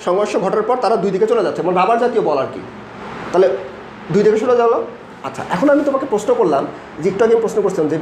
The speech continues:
বেগ একটা হচ্ছে ভেক্টর রাশি, এটা আমি আগে ক্লিয়ার করি। বেগ একটা কি ভেক্টর রাশি না? তাহলে এর দুইটা জিনিস থাকতে হবে, একটা হচ্ছে মান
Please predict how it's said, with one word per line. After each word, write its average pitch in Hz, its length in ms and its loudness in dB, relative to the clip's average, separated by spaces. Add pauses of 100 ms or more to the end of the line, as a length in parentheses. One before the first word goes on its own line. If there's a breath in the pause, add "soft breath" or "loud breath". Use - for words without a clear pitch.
বেগ 196 340 4
একটা 190 260 -6
হচ্ছে 196 280 -4
ভেক্টর 180 320 0
রাশি, 110 260 -2 (440)
এটা 190 140 2
আমি 190 140 2
আগে 175 160 0
ক্লিয়ার 165 420 0
করি। 110 160 -6
বেগ 175 140 2
একটা 180 180 0
কি 175 120 0
ভেক্টর 147 200 0
রাশি 208 180 0
না? 320 140 2 (440)
তাহলে 160 140 0
এর 180 220 4
দুইটা 196 220 4
জিনিস 208 220 0
থাকতে 156 240 -8
হবে, 139 120 -4
একটা 139 160 -4
হচ্ছে 175 120 -2
মান 160 380 4